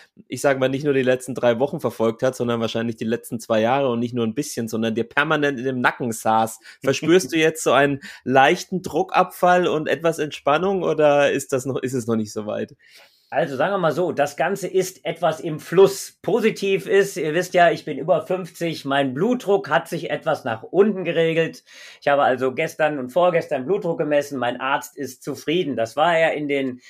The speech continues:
Speaker 2: Wochen und Monaten vor den Olympischen Spielen nicht immer. Also insofern, ähm, ja, man merkt schon ein bisschen, dass diese, diese extreme Anspannung, die man gespürt hat, äh, jetzt, äh, abgefallen ist. Und konkret zu deiner Frage, naja,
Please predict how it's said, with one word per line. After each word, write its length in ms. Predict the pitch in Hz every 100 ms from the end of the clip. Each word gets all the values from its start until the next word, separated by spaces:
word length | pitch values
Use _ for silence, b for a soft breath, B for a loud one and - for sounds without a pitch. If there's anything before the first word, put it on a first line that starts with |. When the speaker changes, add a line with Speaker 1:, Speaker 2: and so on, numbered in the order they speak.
| B B
Speaker 2:
Wochen 380 | 117 196 - 202
und 160 | 175
Monaten 560 | 147 170 208 185 180 165
vor 320 | - 160 165
den 140 | 170 160
Olympischen 400 | 156 151 151 139
Spielen 480 | - 151 143 127
nicht 260 | 123 127 -
immer. 300 | 139 123 104
Also 180 | 110 127
insofern, 540 | 127 147 147 139 127 B B B -
ähm, 380 | 135 135 123 -
ja, 280 | 113 127 101
man 160 | 120
merkt 300 | 123 143 -
schon 140 | 147 143
ein 100 | 131
bisschen, 280 | 143 143
dass 220 | 123 123 -
diese, 360 | 127 117 120
diese 360 | 113 113 117 107
extreme 520 | - - 147 160 165
Anspannung, 480 | 131 156 - 147 135
die 60 |
man 160 | 131 127
gespürt 480 | 120 - 135 143 139
hat, 300 | 135 127 - -
äh, 260 | 127 123 123 b b
jetzt, 400 | 110 127 123 -
äh, 140 | 131 131
abgefallen 640 | 156 - - - 135 131
ist. 260 | 127 175 -
Und 180 | 143 127
konkret 420 | 135 127 147 -
zu 80 | 151
deiner 220 | 131 131
Frage, 500 | - 131 160 170 165
naja, 340 | 143 156 185